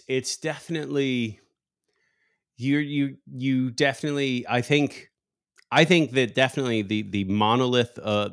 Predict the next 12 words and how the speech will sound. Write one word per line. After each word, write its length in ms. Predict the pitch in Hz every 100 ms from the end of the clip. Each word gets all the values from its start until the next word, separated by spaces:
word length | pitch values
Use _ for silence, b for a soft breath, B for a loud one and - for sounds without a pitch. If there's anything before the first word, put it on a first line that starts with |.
| -
that 200 | 101 101
was 240 | 104 104
surf 400 | - - 104 -
culture, 680 | - 98 92 - 113 110 117 _ _ -
you 160 | 107
know, 300 | 104 104 110
where 160 | 104 95
you 180 | 98 92
had 480 | 98 95 95 92 - -
Surfer, 460 | - 110 107 113 104
Surfing 440 | - 107 - 110
Magazine 840 | 98 98 101 92 104 101 98 98